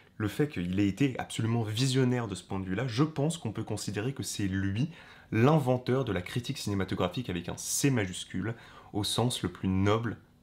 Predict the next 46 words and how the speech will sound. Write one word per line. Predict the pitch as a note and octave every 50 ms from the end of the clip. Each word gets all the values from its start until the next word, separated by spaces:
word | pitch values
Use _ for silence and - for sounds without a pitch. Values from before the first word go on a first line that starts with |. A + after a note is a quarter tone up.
| _ -
du | G2 G2 F#2+
terme. | - - E2 - - - - - - -
Tout | - F#3
simplement | F3+ - F#3+ F3+ - F3+ F3 F#3 G#3+
parce | G3 F3+ C#3+ - -
que, | - - G#3+
et | A3
c'est | F3+ - A#2+
quelque | - B2 - - A#2
chose | - - F3 F3 E3+
qui | - -
a | G#2+ G2
un | G2 G2+
peu | A2 - D#3 D#3
tendance | - C3+ C3 C#3 C3 -
à | A2 G2
être | - - -
oublié, | A2 G2 G2 F#2+ G#2 B2+ F3+ F3+ - - - - - - - -
la | A#2+ A#2+ - -
critique | - - - F3 F3 - - G3 E3+ C#3
de | G2+ G#2
cinéma, | G2 - - - A2+ G#2 G2+ G2 G2+ B2 F3 - - - - - - - - - -
à | G#2+
une | G2+ G2+ G2+
certaine | - - C3+ - - E3+ C#3
époque, | A2+ A#2 - B2 B2 B2 - -
n'était | A#2+ A#2+ B2 C3 - - E3
pas | D#3+ - - G#3+ A3
simplement | - - D3 A#2+ - B2+ A#2 B2+ D#3+
le | D#3 A#2
fait | G2 - D3 D3+
de | A#2 G#2+
donner | G2 F#2 F#2+ A#2+ B2 C3 C#3 D3 C#3+
un | B2 G#2 G2+
avis | G2+ G#2 G2 G2 A#2
sur | A#2 - - F#2 -
un | F#2+ F#2
film, | - - - G2+ - - A2 - - -
aussi | B2 A#2 - -
argumenté | A#2+ A2+ A2+ A#2 A2 G#2+ G#2+ - A2+
soit-il | G#2+ - D3 C#3+ D3 - D#3+ A2+
bien | F#2+ F#2 F2+
sûr. | - - - - - - - - - - - - - -
C'était | - - - D#3+ E3 E3 - - D3+ D3 D#3 F3+ - - - - - - - - - _ - - - -
l'idée | A#2 A2 A#2 D3+ D#3+ B2+ A2 A2+ A#2+ D3 D3+
que, | - - - A#2+ A2+ B2 C#3+